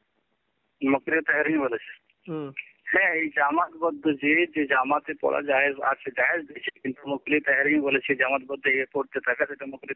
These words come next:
Speaker 1: তাহরিম উনি বলেছেন, তাই তো?
Speaker 2: ভাই, মাসালা আপনি কি বুঝতে পেরেছেন?
Speaker 1: হ্যাঁ, আমি মাসলা বুঝতে পেরেছি। উনি কি বলতে চাইছেন পুরোটাই শুনুন।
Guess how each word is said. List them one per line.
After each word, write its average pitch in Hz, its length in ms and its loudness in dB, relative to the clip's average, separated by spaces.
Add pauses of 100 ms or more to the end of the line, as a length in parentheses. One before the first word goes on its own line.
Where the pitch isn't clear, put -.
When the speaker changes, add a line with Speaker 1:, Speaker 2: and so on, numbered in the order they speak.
Speaker 1:
তাহরিম 147 240 0
উনি 131 240 -2
বলেছেন, - 300 -10 (500)
তাই 175 140 2
তো? 120 160 -14 (640)
Speaker 2:
ভাই, 214 140 6
মাসালা 233 340 4
আপনি 247 180 2
কি 254 80 -2
বুঝতে 220 280 0
পেরেছেন? 247 460 4 (1000)
Speaker 1:
হ্যাঁ, 185 160 4
আমি 160 180 4
মাসলা 147 300 0
বুঝতে 139 320 -6
পেরেছি। 117 380 -8
উনি 135 140 2
কি - 220 0
বলতে 143 280 0
চাইছেন - 180 -2
পুরোটাই 131 380 -2
শুনুন। - 260 -10